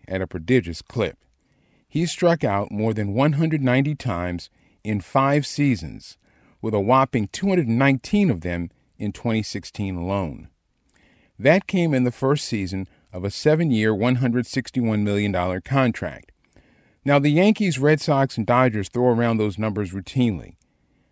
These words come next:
but the contract remains the largest in the sixty-seven-year history of the Orioles franchise. By any standard, objective or subjective, Davis didn't come close to earning that cash by the numbers.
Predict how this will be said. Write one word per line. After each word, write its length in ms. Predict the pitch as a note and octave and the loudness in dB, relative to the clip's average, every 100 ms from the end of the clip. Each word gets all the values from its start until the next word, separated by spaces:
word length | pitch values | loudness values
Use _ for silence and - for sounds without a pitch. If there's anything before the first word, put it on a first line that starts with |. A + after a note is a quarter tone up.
| _ | _
but 120 | G#2+ | -8
the 80 | A2+ | -6
contract 640 | - E3 G3 - C#3 C3+ | 0 0 2 0 0 0
remains 400 | A#2 G#2 A2+ B2 | -2 0 2 0
the 120 | - G2+ | -2 -6
largest 600 | G2 A#2+ C#3 A#2 F2 - | 0 4 4 4 -4 -6
in 140 | F#2+ | -8
the 80 | F#2+ | -8
sixty-seven-year 960 | - E3 D#3 - D3+ C#3 B2+ B2+ G#2 A2 | -6 -8 -6 -8 -4 0 2 2 0 -2
history 600 | - B2 - C#2+ C#2 - _ _ | -2 -4 -4 -12 -14 -16 _ _
of 120 | G#2 | -8
the 80 | A2+ | -4
Orioles 360 | F#2 F2+ G2 A2 | -2 -2 -4 -6
franchise. 720 | - D3+ C3+ - - - - _ _ _ _ _ _ _ _ _ _ _ _ | 0 2 2 -2 -14 -18 -20 _ _ _ _ _ _ _ _ _ _ _ _
By 140 | A#2 B2+ | 0 2
any 180 | D#3+ | 4
standard, 540 | F3+ - F3+ D#3 D#2 - E2+ - _ - | 2 0 2 2 2 -8 -18 -20 _ -10
objective 640 | F#2 C3+ C#3 - C#3+ - | -2 2 2 2 -4 -4
or 220 | - D3+ D#3 | 4 4 6
subjective, 720 | C3 F2+ F2+ F2 - F2 G2 _ _ _ _ _ _ _ _ | 4 0 -2 -8 -6 -10 -10 _ _ _ _ _ _ _ _
Davis 300 | D#3 F#3+ F#3+ | 0 2 0
didn't 220 | F3+ D#3 | 0 -2
come 200 | B2+ G#2 | 0 -2
close 380 | - - C3+ B2 | -4 0 2 0
to 80 | - | -4
earning 240 | G#2+ G2 | -4 -2
that 240 | F2+ D#2+ - | -2 -6 -8
cash 400 | F#2 D#2 F2 - | -10 -6 -8 -6
by 140 | G#2 | -6
the 100 | G2+ | -2
numbers. 540 | A2+ B2+ G2+ - - | 2 2 2 -6 -16